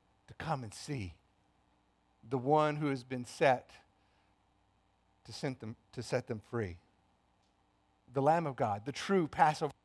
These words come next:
Lamb, who came to take away the sins of the world. Look at how he continues in verse fifteen. It came about when the angels had gone away from them into heaven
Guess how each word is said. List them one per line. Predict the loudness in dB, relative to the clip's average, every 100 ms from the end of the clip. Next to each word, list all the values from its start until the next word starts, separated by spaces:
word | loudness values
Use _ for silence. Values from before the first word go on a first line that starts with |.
| -14
Lamb, | -12 -12 -16 -20 -20 _ _ _ _ _ _ _ _ _ _ -12
who | -6
came | -2 -2 -2
to | -4
take | -2 0 0
away | 4 4
the | 2
sins | -6 -8 -10
of | -10
the | -10
world. | -8 -10 -16 _ _ _ _ _ _ _ _ _ _ _ _ _ -20 -20 _ _ _ -6
Look | -2
at | 4
how | 4
he | 4
continues | -4 -10 -8 -8 -8 -10 -14 -16 -18 -18
in | -14
verse | -8 -8 -10 -8
fifteen. | -10 -8 -12 -12 -14 _ _ _ _ _ _ _ _ _ _ _ _ _ _ _ _
It | -20 -20 -18 -4
came | 2 4
about | 12 12 12 10
when | 2
the | 4
angels | 6 6 4 0 -2 4
had | 6 6 2 -20 _ 10
gone | 12 10
away | 10 10 10 6
from | 0 2
them | 4 4
into | 2 0
heaven | 8 8 8 4 -4